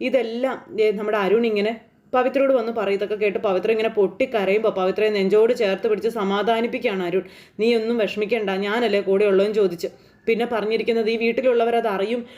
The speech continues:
അറിയിക്കുമെന്നാണുള്ള ഭീഷണി എന്ന് പറയുമ്പോ, "എൻ്റെ ഈശ്വരാ, വലിയ കുഴപ്പമാവുമല്ലോ" എന്നും പറഞ്ഞ് പവിത്ര പറയാ കേട്ടോ. "വല്യമ്മയ്ക്ക് ഒന്നാമതേ എന്നെ ഇഷ്ടമല്ല, ഇങ്ങനെ ഒരു കാര്യം വീണ് കിട്ടിയാ പിന്നെ ഞാൻ ഈ വീട് വിട്ട് ഇറങ്ങിയാ മതി എന്നുള്ള അവസ്ഥയാകും"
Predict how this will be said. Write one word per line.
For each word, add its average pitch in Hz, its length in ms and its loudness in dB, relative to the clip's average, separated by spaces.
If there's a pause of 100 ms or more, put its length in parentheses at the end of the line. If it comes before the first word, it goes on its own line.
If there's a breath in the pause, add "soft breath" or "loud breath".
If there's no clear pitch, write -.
(160 loud breath)
അറിയിക്കുമെന്നാണുള്ള 220 960 2
ഭീഷണി 196 380 -2
എന്ന് 226 140 -2
പറയുമ്പോ, 208 260 0
"എൻ്റെ 214 140 -2
ഈശ്വരാ, 247 420 -2 (340 loud breath)
വലിയ 254 220 2
കുഴപ്പമാവുമല്ലോ" 269 920 2
എന്നും 294 180 -10
പറഞ്ഞ് 254 200 -6
പവിത്ര 247 340 -2
പറയാ 247 280 0
കേട്ടോ. 247 200 0 (320 loud breath)
"വല്യമ്മയ്ക്ക് 240 480 0
ഒന്നാമതേ 262 500 0
എന്നെ 349 220 4
ഇഷ്ടമല്ല, 254 600 0 (220 loud breath)
ഇങ്ങനെ 339 280 2
ഒരു 339 80 2
കാര്യം 302 380 0
വീണ് 294 220 2
കിട്ടിയാ 320 300 2
പിന്നെ 311 340 0
ഞാൻ 285 360 -2
ഈ 320 80 2
വീട് 285 340 0
വിട്ട് 311 200 -2
ഇറങ്ങിയാ 294 380 2
മതി 285 200 2
എന്നുള്ള 277 280 0
അവസ്ഥയാകും" 226 720 0